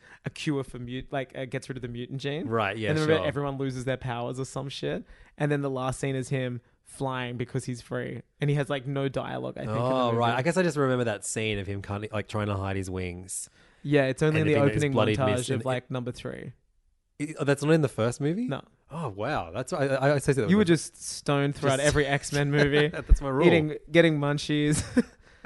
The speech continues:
Speaker 1: But, um,
Speaker 2: Art school's a wild time, everybody.
Speaker 1: So I'd say right now, let's do, like, so the first X-Men movie, I would say n-,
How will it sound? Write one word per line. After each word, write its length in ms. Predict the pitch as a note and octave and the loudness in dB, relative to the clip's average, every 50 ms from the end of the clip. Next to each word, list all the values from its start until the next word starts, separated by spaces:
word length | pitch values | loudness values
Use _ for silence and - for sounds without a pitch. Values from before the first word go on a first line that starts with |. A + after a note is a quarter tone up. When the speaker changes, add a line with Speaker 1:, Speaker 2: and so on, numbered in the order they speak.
| - - - - A2 - | -20 -20 -20 -18 -8 -4
Speaker 1:
But, 140 | - C#3+ C3+ | -2 -2 0
um, 400 | C#3 C#3 C#3 C#3 C3+ C3 B2+ A#2+ - | 0 -2 -2 -2 -4 -6 -10 -8 -2
Speaker 2:
Art 160 | - A#2+ C3 - | -2 -2 -2 0
school's 180 | - C#3 A#2 | 0 2 2
a 60 | A2 | 2
wild 340 | G#2 G2+ G2+ G#2 G#2+ G#2+ G2+ G2+ | 2 4 4 4 4 2 2 0
time, 240 | G#2+ G#2+ G#2+ G2+ | -2 -2 -2 -2
everybody. 400 | F2+ E2 E2+ E2+ F2 F#2 F2+ G2+ | -4 -6 -8 -10 -10 -10 -10 -4
Speaker 1:
So 140 | G2+ - E3+ | 4 6 6
I'd 100 | F3+ F#3+ | 6 6
say 140 | - A3+ G#3+ | 6 2 2
right 200 | F#3+ F3 E3 D#3 | 4 2 2 2
now, 200 | D3+ D3 C#3 C3+ | 2 0 0 -2
let's 160 | C3 C3 - - | -4 -6 -8 -6
do, 120 | - D3+ | -2 0
like, 280 | D3 C#3+ C3+ B2+ - - | 0 0 -2 -4 -6 -10
so 120 | - C#3+ | -10 -10
the 40 | C3 | -8
first 320 | - - D#3+ D3+ D3 - | -4 -2 -2 -2 -2 -2
X-Men 280 | D3 C#3 - - C#3 C3+ | -4 -4 -4 -4 -4 -2
movie, 280 | C3+ C3+ A#2+ B2 C3 | -4 -4 -4 -4 -6
I 120 | C3 B2 C#3 | -4 -4 -6
would 120 | C3+ C3+ | -6 -6
say 200 | - - C#3+ C3+ | -6 -6 -6 -6
n-, 260 | C3 C3 B2+ B2+ - | -6 -6 -8 -10 -12